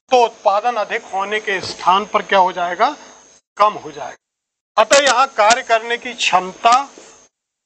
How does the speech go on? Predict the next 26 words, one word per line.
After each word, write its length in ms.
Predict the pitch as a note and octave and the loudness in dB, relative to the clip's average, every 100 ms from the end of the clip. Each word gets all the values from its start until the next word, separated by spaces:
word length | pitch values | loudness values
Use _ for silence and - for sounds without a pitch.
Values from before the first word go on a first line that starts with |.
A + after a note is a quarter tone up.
| _ _ _ - | _ _ _ 0
और 180 | G#3+ B3 | 2 2
कार्य 360 | - G3+ A3 | 0 2 2
करने 380 | A3 G3+ F3+ G3 | 0 -4 -4 -12
की 220 | F#3+ B3+ D4 - - _ _ _ _ - | -10 -14 -14 -18 -20 _ _ _ _ -12
इच्छा, 520 | - - - F3 - - _ _ - | -6 -2 2 0 -2 -20 _ _ -4
ये 120 | G3+ | -2
दोनों 360 | G#3 F3 F#3 C4 - - _ _ _ _ _ _ A#3+ | -2 -4 -4 -6 -8 -20 _ _ _ _ _ _ 0
अलग-अलग 420 | B3+ A#3+ A3 - | 0 0 -2 -2
बातें 300 | D3 - D3+ | -8 -8 -16
हैं। 260 | - - _ _ _ _ _ _ _ - | -18 -20 _ _ _ _ _ _ _ -4
जैसा 200 | F#3+ B3+ | 0 0
कि 100 | B3 | 0
बताया 360 | A3+ A3 A#3 | 0 2 2
मैंने 220 | A3+ G#3+ D4+ - - _ _ | 0 -8 -10 -14 -20 _ _
कि 260 | B3 A#3 A#3 | -10 -4 0
एक 140 | C4 | 0
व्यक्ति 300 | A3 A3+ D#4 | 0 -2 -4
बहुत 240 | C4 A#3+ B3 | -2 0 0
अच्छा 220 | - B3+ | -2 -2
काम 280 | A#3+ A#3+ A#3+ | 0 -2 -2
कर 200 | A#3+ A#3 | -4 -2
सकता 380 | C4 B3+ - F#3+ | -4 -6 -2 -2
है, 160 | B2+ - _ _ _ _ _ _ G#3 | -2 -20 _ _ _ _ _ _ -2
कैपेसिटी 520 | G3 A#3 B3+ B3 C#4 | -2 -4 -6 -4 2
है 140 | A#3+ | 2
उसमें, 560 | F#3 - G3 A3+ C#4 | 0 -6 -2 0 0